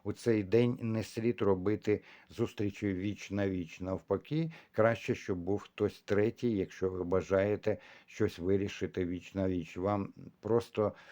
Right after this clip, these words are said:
не потрібно спілкуватися конкретно з людиною, бо ви з цією людиною можете посваритися, причому надовго. Для представників знаку Водолій ваша карта випала,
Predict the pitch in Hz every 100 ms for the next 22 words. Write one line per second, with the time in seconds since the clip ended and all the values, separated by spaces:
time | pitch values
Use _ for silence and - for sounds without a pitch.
0 | - - 104 113 123 127 120 117 113 123
1 | 123 123 123 120 - - 98 - 98 98
2 | 101 104 - 98 - 92 85 101 98 -
3 | 98 - 90 90 87 98 104 113 113 90
4 | 95 92 95 - 98 92 87 87 87 98
5 | 101 98 95 92 98 95 92 98 95 -
6 | 92 92 95 - 104 - 117 - - 101
7 | 90 95 82 87 95 95 80 69 69 80
8 | _ _ - - - - - 117 143 165
9 | 160 170 156 143 - 139 127 123 131 127
10 | 131 120 127 123 135 123 95 80 - _
11 | _ _ _ - - - 113 160 160 165
12 | - 113 82 92 85 82 - -